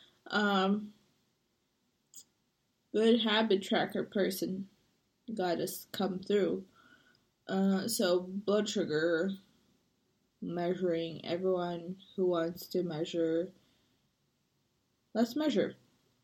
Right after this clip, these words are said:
Uh, so my blood sugar right now is seven point eight, uh, millimole per,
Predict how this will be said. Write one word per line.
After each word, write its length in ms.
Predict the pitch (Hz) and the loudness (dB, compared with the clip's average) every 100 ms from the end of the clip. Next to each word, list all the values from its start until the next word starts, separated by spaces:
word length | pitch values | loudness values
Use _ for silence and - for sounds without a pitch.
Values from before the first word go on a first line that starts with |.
| - - | -20 -4
Uh, 360 | 220 226 214 247 | 2 2 2 0
so 200 | 233 190 | 0 2
my 140 | 196 | 2
blood 220 | 196 208 | 2 2
sugar 280 | - 220 220 | 2 2 4
right 280 | 208 190 190 | 4 4 2
now 280 | 175 180 190 | 0 0 2
is 200 | 185 190 | 0 0
seven 300 | 180 185 202 | -2 0 0
point 260 | 208 208 202 170 | 0 -4 -4 0
eight, 340 | 160 151 - _ _ - - - _ _ _ _ _ _ _ _ _ _ | 0 0 -4 _ _ -16 -14 -14 _ _ _ _ _ _ _ _ _ _
uh, 480 | 196 202 208 220 214 - - _ _ _ _ _ _ _ _ _ _ _ _ _ _ _ 202 | -6 -4 -4 -6 -10 -12 -18 _ _ _ _ _ _ _ _ _ _ _ _ _ _ _ 0
millimole 500 | 196 190 185 185 196 | 4 4 4 2 0
per, 720 | 190 190 190 190 185 185 | 2 4 4 4 2 0